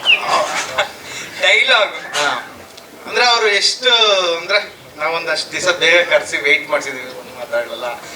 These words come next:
Speaker 2: ಆ, ಆರು ಗಂಟೆ ಕಳಿಸ್ತೀವಿ" ಅಂದಿರೋದು ಒಂಬತ್ತು ಹತ್ತು ಆಗುತ್ತೆ ಸರ್. ಹೇಳಿದ್ರು ಅವ್ರು ಅಷ್ಟು ಕೇಳೋದ್ ಹೊರ್ತು ನಮ್ಗಂತೂ ಒಂದು ಇನ್ಫಾರ್ಮ್ ಮಾಡಲ್ಲ. So ತುಂಬಾ ಸ್ಮೂತ್. ಮತ್ತೆ ವಿನಯ್ ಸರ್ ಹೇಳ್ಬೇಕು ಅಂದ್ರೆ ಮಗು ತರ, ಆ,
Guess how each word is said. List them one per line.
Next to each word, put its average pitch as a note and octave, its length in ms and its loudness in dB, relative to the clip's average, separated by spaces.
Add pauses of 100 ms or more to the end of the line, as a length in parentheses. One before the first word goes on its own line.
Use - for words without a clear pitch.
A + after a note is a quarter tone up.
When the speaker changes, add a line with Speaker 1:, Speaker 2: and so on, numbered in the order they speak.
(300)
Speaker 2:
ಆ, B2+ 240 0
ಆರು - 240 4
ಗಂಟೆ F3+ 180 2
ಕಳಿಸ್ತೀವಿ" D#3 460 -2
ಅಂದಿರೋದು D3 320 0
ಒಂಬತ್ತು C#3+ 380 2
ಹತ್ತು C3+ 240 -2
ಆಗುತ್ತೆ C3 280 -2
ಸರ್. - 260 -2 (640)
ಹೇಳಿದ್ರು G#3+ 320 4
ಅವ್ರು G#3 260 4
ಅಷ್ಟು - 340 0
ಕೇಳೋದ್ F#3+ 200 0
ಹೊರ್ತು F3 220 -2
ನಮ್ಗಂತೂ F#3 440 -2
ಒಂದು D3 320 -2
ಇನ್ಫಾರ್ಮ್ C#3+ 420 0
ಮಾಡಲ್ಲ. B2 260 -2 (680)
So C#3 60 -8 (840)
ತುಂಬಾ A3+ 180 4
ಸ್ಮೂತ್. G#3 460 0
ಮತ್ತೆ D#3 180 -2
ವಿನಯ್ D3+ 240 0
ಸರ್ E3 560 -2 (380)
ಹೇಳ್ಬೇಕು G3+ 380 2
ಅಂದ್ರೆ G3+ 160 0
ಮಗು G3 240 2
ತರ, F#3+ 160 2 (480)
ಆ, C3 360 2